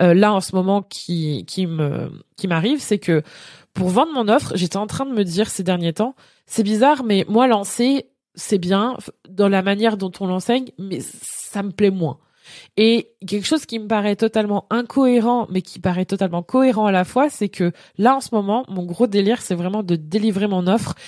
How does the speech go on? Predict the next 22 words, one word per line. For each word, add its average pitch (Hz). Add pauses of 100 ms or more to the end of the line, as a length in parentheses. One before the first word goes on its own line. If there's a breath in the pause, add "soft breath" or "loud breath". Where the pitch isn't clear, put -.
(240 loud breath)
et 202
de, 180
de 165
faire 220
en 196
sorte 226
de 175
créer -
les 196
leçons, 190
d'être 202
à 151
fond -
là-dedans 190
et 180
de 156
documenter 202
et 180
d'en 160
parler. 165 (560 soft breath)
Ça, 277
là, 294